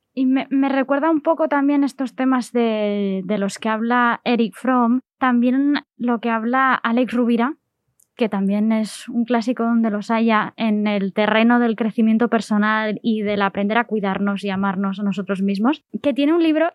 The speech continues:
que precisamente se titula Amor. Él habla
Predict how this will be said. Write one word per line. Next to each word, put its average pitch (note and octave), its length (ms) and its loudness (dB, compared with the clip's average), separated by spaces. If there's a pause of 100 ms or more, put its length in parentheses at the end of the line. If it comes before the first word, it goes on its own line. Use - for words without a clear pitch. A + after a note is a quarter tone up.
que C4 80 -6
precisamente B3 520 2
se C4 140 0
titula B3+ 360 -2 (420)
Amor. G3+ 420 -2 (100)
Él B3 180 2
habla B3+ 500 0